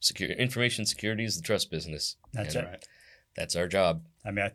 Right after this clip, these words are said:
Speaker 2: I, I think that's the spot to end right
Speaker 3: Yeah.
Speaker 2: there, right? I mean, you
Speaker 3: Absolutely.
Speaker 2: can't, partnership and trust.
Speaker 3: That's it.
Speaker 2: So
Speaker 3: Well
Speaker 2: Pa-,
Speaker 3: put.
Speaker 2: yeah, Patrick, thanks for joining today. Uh,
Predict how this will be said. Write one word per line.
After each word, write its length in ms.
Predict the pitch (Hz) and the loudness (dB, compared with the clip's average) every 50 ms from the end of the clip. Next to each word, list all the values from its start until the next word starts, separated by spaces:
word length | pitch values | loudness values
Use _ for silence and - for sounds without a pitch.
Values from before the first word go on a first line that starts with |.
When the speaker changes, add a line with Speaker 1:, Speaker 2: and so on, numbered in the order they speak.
| - - | 0 2
Speaker 2:
I, 80 | 113 | 2
I 40 | 117 | 4
think 220 | 117 143 120 101 | 4 2 0 0
that's 200 | - 120 123 123 | 2 0 0 2
the 80 | - 139 | 0 -4
spot 240 | 127 - 120 107 - | -4 -2 -4 -4 -4
to 80 | - 110 | -4 -4
end 260 | 104 117 104 92 - - - | -4 -4 -6 -8 -12 -12 -6
right 80 | 107 104 | -2 -2
Speaker 3:
Yeah. 80 | 117 143 | 0 0
Speaker 2:
there, 240 | 120 110 98 - - - | 0 -2 -2 -4 -4 -2
right? 180 | 104 110 120 | 0 0 0
I 80 | 107 113 | 0 -2
mean, 80 | 110 107 | -2 -2
you 60 | 110 | -4
Speaker 3:
Absolutely. 480 | 110 110 - 135 - 107 123 - 107 98 | -2 0 4 4 4 4 4 2 2 4
Speaker 2:
can't, 20 | |
partnership 440 | 127 143 165 160 151 - 175 165 165 | 4 4 4 4 2 2 0 0 -2
and 100 | 147 131 | -2 -2
trust. 400 | - 135 113 - - - - - - _ - | 0 0 0 0 -2 -8 -10 -16 -18 _ -14
Speaker 3:
That's 220 | 98 92 - - | -12 -10 -8 -6
it. 160 | 107 98 95 - _ _ _ - | -6 -6 -6 -8 _ _ _ -14
Speaker 2:
So 200 | - 110 98 90 85 _ - - - - | -10 -10 -10 -10 -12 _ -20 -14 -4 2
Speaker 3:
Well 100 | 113 110 | 4 6
Speaker 2:
Pa-, 80 | 107 - | 6 6
Speaker 3:
put. 200 | 110 107 - - _ _ | 4 4 0 -2 _ _
Speaker 2:
yeah, 240 | - 143 135 127 120 | 0 4 4 4 4
Patrick, 400 | 117 - 160 147 - 143 120 - | 6 6 6 6 6 4 0 4
thanks 220 | - 165 160 160 | 4 4 4 4
for 100 | - 156 | 2 -2
joining 260 | 107 123 120 117 117 | 0 0 0 0 0
today. 300 | 107 - 127 117 107 107 - | -2 0 0 2 2 2 2
Uh, 260 | - 110 104 104 | 2 2 2 2